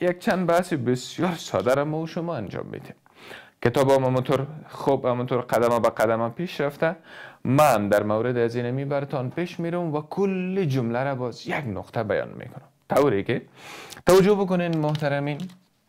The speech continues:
اینطور فکر بکنین که اینی یک دانه گک حجره باشه. مثال می‌گیم. اینطور فکر بکنین که اینی یک دانه چی باشه؟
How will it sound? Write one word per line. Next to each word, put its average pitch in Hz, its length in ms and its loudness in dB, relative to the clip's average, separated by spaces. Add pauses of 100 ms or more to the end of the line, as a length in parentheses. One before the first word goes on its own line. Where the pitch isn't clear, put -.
(760)
اینطور 208 240 4
فکر 196 260 2
بکنین 175 400 0
که 151 160 0
اینی 123 160 0
یک 127 200 -2
دانه 107 220 -2
گک 120 200 -2 (120)
حجره 87 320 -6
باشه. - 320 -12 (200)
مثال 110 360 -2
می‌گیم. 110 460 -6 (580)
اینطور 147 200 -2
فکر 151 320 -4
بکنین 139 540 -4
که 175 280 -2 (360)
اینی 120 200 0
یک 135 260 0
دانه 139 480 -4
چی - 180 -2
باشه؟ 113 380 -2